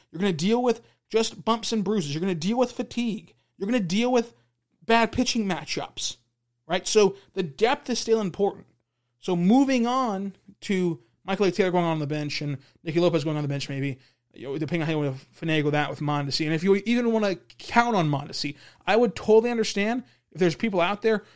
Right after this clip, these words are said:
who want nothing to do with Mondesi anymore until he proves he can stay healthy. I'd get that, put Nicky Lopez in there for Mondesi, because in all likelihood, it'll have to happen due to Mondesi injuries.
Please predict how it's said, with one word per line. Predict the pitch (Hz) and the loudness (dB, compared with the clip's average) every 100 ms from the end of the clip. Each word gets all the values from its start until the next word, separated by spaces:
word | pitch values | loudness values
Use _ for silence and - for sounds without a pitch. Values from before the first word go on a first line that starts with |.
| - | -2
who | 175 | 2
want | 170 170 175 165 | 4 4 2 2
nothing | 165 202 214 | 0 2 2
to | |
do | 202 | 2
with | 180 | 2
Mondesi | 175 175 180 | 2 0 -2
anymore | 170 165 160 - _ - | 0 0 -2 -6 _ -8
until | 151 170 | -2 2
he | 151 | 2
proves | - 196 170 | 2 0 0
he | |
can | 151 | 0
stay | 190 | -2
healthy. | 180 208 202 190 - _ - | 0 2 2 0 -4 _ -2
I'd | 165 165 | 0 2
get | 190 | 4
that, | 185 175 - | 4 4 2
put | 175 | -2
Nicky | 165 170 | -2 0
Lopez | 160 160 147 | 0 0 -2
in | 147 | -4
there | 139 | -4
for | 143 | -4
Mondesi, | 143 127 151 135 - _ - | -4 -2 -2 -4 -6 _ -12
because | 147 151 | -4 -2
in | 143 | 0
all | 143 | 0
likelihood, | 147 143 139 147 | 0 -2 -2 -2
it'll | 143 139 123 | -4 -6 -6
have | - 165 - | -4 -4 -4
to | |
happen | - 135 139 131 | -6 -4 -6 -4
due | 151 | -2
to | 139 | -2
Mondesi | 135 131 123 147 | -2 -4 -4 -2
injuries. | 135 - - | -4 -4 -10